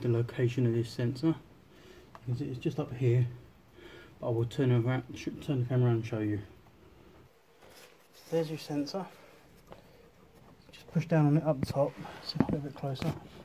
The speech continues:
and it just pulls outwards. And that's it, it disconnects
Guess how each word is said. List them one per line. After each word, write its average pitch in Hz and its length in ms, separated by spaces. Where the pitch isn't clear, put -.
and 151 120
it 143 120
just 147 140
pulls 147 260
outwards. - 540
And 143 80
that's 139 260
it, 127 240
it - 200
disconnects - 1000